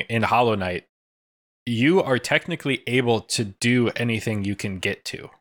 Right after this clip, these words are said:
if that makes sense. Like, there, there is nothing you will come across that you aren't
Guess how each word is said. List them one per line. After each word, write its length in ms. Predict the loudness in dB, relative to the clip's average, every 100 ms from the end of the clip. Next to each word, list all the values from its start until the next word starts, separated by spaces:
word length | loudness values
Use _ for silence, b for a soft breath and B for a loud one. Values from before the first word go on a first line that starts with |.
| _ _ _ _ _ -10
if 120 | -4
that 200 | -4 -4
makes 220 | -6 -4
sense. 380 | -4 -4 -6 -6 -10 _ _ _ -6
Like, 140 | -2
there, 160 | 2 2
there 200 | 4 2
is 140 | 2
nothing 460 | 0 2 2 2 -2
you 140 | 0
will 140 | 2 2
come 240 | 0 -2
across 640 | -2 0 2 2 2 -4 -8 _ _ _ _ _
that 260 | -2 -2 -2
you 260 | -6 -2 -4
aren't 540 | -2 -2 -2 -2 -6